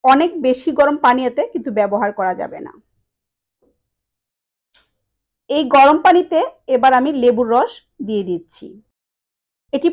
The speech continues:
পরিষ্কার করতে তেমন কোনো উপকরণেরই প্রয়োজন হবে না, এই লেবুর রসটাতেই অনেক সুন্দর পরিষ্কার হবে। আমি দুইটি লেবু কেটে নিয়েছি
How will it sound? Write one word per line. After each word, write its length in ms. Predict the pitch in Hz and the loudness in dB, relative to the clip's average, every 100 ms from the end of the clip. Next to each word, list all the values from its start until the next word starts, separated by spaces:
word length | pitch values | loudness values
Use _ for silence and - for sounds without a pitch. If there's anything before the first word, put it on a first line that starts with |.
| 339 | 2
পরিষ্কার 380 | 320 330 - 359 370 | 0 0 0 2 2
করতে 260 | 320 311 320 571 - _ _ _ | -2 2 2 2 -8 _ _ _
তেমন 260 | 277 277 320 320 | 2 2 0 0
কোনো 160 | 302 311 320 - | 0 0 -2 -6
উপকরণেরই 640 | 247 269 262 262 262 254 330 | -4 -2 0 0 -2 -6 -4
প্রয়োজন 380 | 254 233 233 247 285 | 0 0 0 -2 -2
হবে 180 | 254 208 175 | -2 -2 -4
না, 60 | - _ _ 285 | -6 _ _ -8
এই 60 | 269 247 | -2 2
লেবুর 300 | 269 320 311 | 2 2 0
রসটাতেই 540 | 320 - 320 311 302 508 - _ _ _ _ _ | 0 0 -4 -2 -4 -4 -6 _ _ _ _ _
অনেক 240 | 254 277 - - | 0 0 -4 -6
সুন্দর 260 | 269 277 480 - | -2 0 0 0
পরিষ্কার 380 | 233 226 - 208 | 0 -2 -6 -4
হবে। 160 | 202 202 - | -6 -8 -6
আমি 100 | 262 269 254 | -6 -4 -4
দুইটি 220 | 277 330 302 | -4 -2 -2
লেবু 160 | 311 359 | -4 -4
কেটে 220 | 294 285 285 | -4 -4 -4
নিয়েছি 320 | 277 269 - | -4 -6 -4